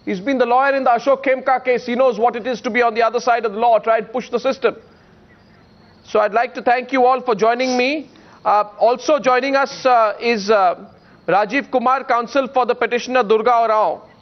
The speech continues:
in this case. Thank you very much. K T S Tulsi, senior advocate, also joining us on the debate. You know, Dibang, the question is this, had it not been for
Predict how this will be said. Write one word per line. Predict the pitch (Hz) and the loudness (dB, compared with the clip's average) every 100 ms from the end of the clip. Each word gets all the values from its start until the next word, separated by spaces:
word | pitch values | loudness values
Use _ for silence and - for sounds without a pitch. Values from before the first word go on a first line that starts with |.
| _ _ - - | _ _ -20 -4
in | 196 202 | -2 0
this | 202 - | -2 -2
case. | 180 - | -4 -2
Thank | 214 214 | -2 -2
you | 247 | 0
very | 226 233 | 0 0
much. | 214 175 - - | -2 -4 -8 -4
K | 226 | -4
T | 220 240 | 0 -2
S | 226 | 0
Tulsi, | 247 233 262 247 208 - _ _ _ _ _ _ - - _ | -4 -2 -2 -4 -6 -18 _ _ _ _ _ _ -20 -20 _
senior | - - 226 240 233 - | -12 -4 0 2 2 0
advocate, | 202 185 226 240 240 - - _ _ | -2 0 0 0 -2 -6 -20 _ _
also | 180 175 175 | -6 -4 -2
joining | 190 190 180 | -2 0 -2
us | 165 | -2
on | 165 | -2
the | |
debate. | 147 139 139 - - | 0 0 -2 -4 -4
You | 233 | -2
know, | 180 | 0
Dibang, | 185 202 180 165 - | 0 0 -2 -4 -12
the | 196 | -12
question | - 226 - 240 | -4 -2 0 0
is | 190 | 0
this, | 175 180 - - | 0 -4 -8 -8
had | 190 202 | -6 -6
it | 220 | -6
not | 196 214 185 | -2 -2 -2
been | 240 233 | -4 -4
for | 220 214 202 | 0 0 0